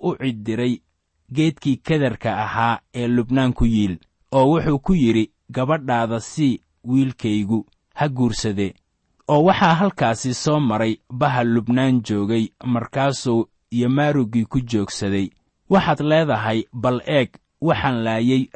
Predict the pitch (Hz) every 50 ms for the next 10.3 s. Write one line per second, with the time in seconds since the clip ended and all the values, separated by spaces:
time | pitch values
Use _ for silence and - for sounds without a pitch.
0 | 110 - 143 135 131 120 82 - 113 104 101 107 107 104 98 - _ _ _ _
1 | _ _ - 131 135 127 - 190 185 175 156 143 127 123 135 135 143 156 151 135
2 | 123 117 107 104 - _ _ _ _ _ _ _ _ - 123 120 117 - - 120
3 | - 143 151 165 180 156 135 123 113 110 110 107 104 107 - - 135 120 120 113
4 | - _ _ _ - 135 143 143 139 139 131 117 - - 123 123 123 120 117 107
5 | 98 - - 104 98 90 - _ _ _ _ _ - 175 180 160 165 151 147 139
6 | 135 135 143 185 180 175 143 127 120 113 110 120 120 - - 127 - - - 147
7 | 135 120 123 120 110 - - - _ _ _ _ _ _ 113 113 120 120 120 113
8 | - - 143 143 143 131 120 127 120 123 120 120 123 127 139 139 135 - - 135
9 | 127 - - 131 131 160 151 - - 131 120 110 117 127 135 131 123 113 98 95
10 | - - 113 107 107 101